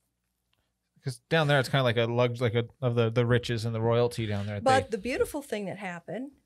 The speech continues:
Speaker 2: is that, uh, they didn't release it globally, but word is a lot of the wet markets in China have closed.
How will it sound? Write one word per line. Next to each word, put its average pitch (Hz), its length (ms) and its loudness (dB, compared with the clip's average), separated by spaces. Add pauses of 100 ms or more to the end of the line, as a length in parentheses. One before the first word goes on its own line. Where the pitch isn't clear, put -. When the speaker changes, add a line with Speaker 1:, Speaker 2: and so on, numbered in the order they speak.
Speaker 2:
is 220 260 -6
that, 202 380 -4
uh, 190 300 -8 (1300)
they 233 160 2
didn't 302 460 -6
release 233 640 -6
it 247 220 -4 (920)
globally, 214 880 -4 (640)
but 190 340 -4 (100)
word 233 460 -4
is 254 480 -2
a 202 100 -6
lot 202 280 -6
of 214 100 -16
the 185 100 -8
wet 190 220 -12
markets 190 400 -14
in 180 60 -16
China 208 300 -14
have 185 220 -20
closed. - 540 -12